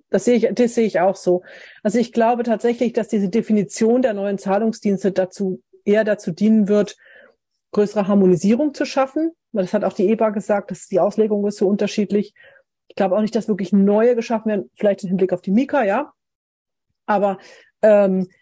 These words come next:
ansonsten glaube ich, dass dieses ganze Thema Big Tech Zahlungssysteme, dass das eher in eine Richtung gehen wird, wie ich gesagt habe, höhere Anforderungen oder in Richtung Unbundling. Aber nicht, dass es einen neuen Zahlungsdienst deswegen gibt oder dass man,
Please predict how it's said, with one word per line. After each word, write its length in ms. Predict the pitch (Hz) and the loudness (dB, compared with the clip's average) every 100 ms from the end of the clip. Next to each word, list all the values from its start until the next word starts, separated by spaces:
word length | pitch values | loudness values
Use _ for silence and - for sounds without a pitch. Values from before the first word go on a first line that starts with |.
| _ | _
ansonsten 720 | 233 214 214 233 277 - 262 | 0 2 4 2 0 -2 -2
glaube 320 | 233 208 214 240 | 2 0 0 -4
ich, 160 | 233 | -4
dass 180 | 226 208 | -4 -4
dieses 340 | 226 202 202 | -2 -2 -2
ganze 380 | - 208 233 226 | -2 -2 0 -2
Thema 480 | - 220 220 208 202 _ - | -2 0 0 0 -4 _ -6
Big 180 | 233 - | -6 -2
Tech 240 | 254 - | -4 -4
Zahlungssysteme, 1000 | - 214 220 277 262 254 - - 254 254 | -6 -2 0 -2 -4 -6 -6 -2 0 2
dass 180 | 208 196 | -2 -2
das 240 | 208 190 - | -4 -4 -4
eher 260 | 220 240 277 | 2 2 2
in 60 | |
eine 180 | 247 214 | -2 -2
Richtung 400 | 226 233 233 214 | -4 -2 -2 -2
gehen 340 | - 214 202 190 | 0 0 0 0
wird, 200 | 208 202 | 0 0
wie 80 | |
ich 100 | 196 | -2
gesagt 380 | - 185 208 - | -2 -2 -2 -2
habe, 180 | 190 180 - - _ _ | -4 -4 -14 -20 _ _
höhere 320 | 226 254 247 | 2 2 0
Anforderungen 760 | 214 269 - 294 277 277 262 254 | -6 -8 -4 2 2 4 2 2
oder 200 | 226 220 | 0 0
in 60 | 214 | 0
Richtung 300 | 202 - 196 | -2 -2 -2
Unbundling. 680 | 180 185 170 180 170 165 - | 0 0 0 -2 -2 -4 -6
Aber 180 | 170 185 | -2 -2
nicht, 200 | 233 220 | -2 -4
dass 140 | 196 | -2
es 80 | 190 | 2
einen 100 | 180 | 4
neuen 300 | 175 190 202 | 4 0 -4
Zahlungsdienst 720 | 190 196 214 - - 160 - | -4 -2 -2 -4 -6 -6 -4
deswegen 380 | 160 - 156 156 | -6 -4 -4 -2
gibt 200 | 160 - | -4 -2
oder 180 | 175 175 | 0 0
dass 180 | 160 - | -2 -4
man, 140 | 170 | -4